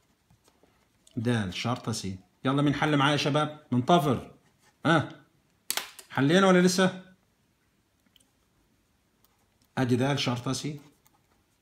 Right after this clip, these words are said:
مشتقة القتا بسالب قتا في فتا اثنين س مضروبة في فتا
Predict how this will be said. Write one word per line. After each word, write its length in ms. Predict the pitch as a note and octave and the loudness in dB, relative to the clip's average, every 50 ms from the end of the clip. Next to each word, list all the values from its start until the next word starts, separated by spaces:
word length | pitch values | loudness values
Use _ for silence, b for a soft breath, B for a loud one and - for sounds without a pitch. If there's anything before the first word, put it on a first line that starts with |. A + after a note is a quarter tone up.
| _ _ - | _ _ -6
مشتقة 360 | B2 - - F#3 F#3 - F#3 - | -6 2 2 2 2 4 2 2
القتا 680 | F3 - - G3 F#3+ F#3 D#3+ C3 G#2 F2 - - - - _ _ _ _ _ _ _ _ G#2+ | 0 2 4 4 4 6 4 0 -2 -4 -6 -10 -16 -20 _ _ _ _ _ _ _ _ -10
بسالب 540 | G2 - - B2+ C3+ C#3+ D3 D3 C#3 D3 - | -6 -4 -4 -2 -2 -2 -2 -4 -6 -6 -6
قتا 260 | - - - - A2+ G#2+ - - - _ _ - _ _ _ _ _ _ _ _ _ _ _ _ _ _ _ _ _ _ | -6 -6 -6 -6 -12 -16 -18 -20 -20 _ _ -20 _ _ _ _ _ _ _ _ _ _ _ _ _ _ _ _ _ _
في 280 | - - D#3+ F#3+ G3 E3+ | -4 0 4 4 6 6
فتا 520 | F3 F#3+ F3+ - D3 A2 F#2+ E2 D#2 - - - _ _ _ _ _ _ _ _ - | 6 6 4 4 0 -2 -4 -6 -8 -12 -18 -20 _ _ _ _ _ _ _ _ -20
اثنين 380 | A2 - - A#2 A#2+ B2+ B2+ B2 | -18 -6 -4 -2 0 0 -2 -2
س 140 | - - - - A#2+ - _ _ _ _ _ _ _ _ _ _ _ _ _ _ _ _ _ _ _ _ _ | -4 -6 -8 -10 -10 -14 _ _ _ _ _ _ _ _ _ _ _ _ _ _ _ _ _ _ _ _ _
مضروبة 460 | B2 A#2 B2 A#2 B2 B2 C#3+ C#3+ C#3 B2+ | -4 -2 -2 -2 -2 -2 0 0 0 -2
في 260 | - - C#3+ C#3+ C3 | 0 -2 -2 -2 -2
فتا 420 | A#2+ B2+ B2 - - F#2 F2+ F2+ | -2 -4 -6 -6 -8 -10 -12 -12